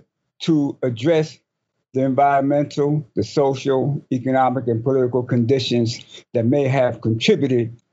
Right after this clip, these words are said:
to violent behavior. And in fact, we know that it has. America was founded on a very violent history. The annihilation of indigenous people, enslavement of African people, the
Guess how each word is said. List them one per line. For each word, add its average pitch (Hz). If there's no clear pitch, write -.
to 175
violent 123
behavior. 104
And 202
in 208
fact, 196
we 196
know 175
that 151
it 135
has. 113
America 170
was 127
founded 131
on 123
a 113
very 147
violent 117
history. 101
The 107
annihilation 143
of 131
indigenous 135
people, 143
enslavement 143
of 113
African 143
people, 147
the 113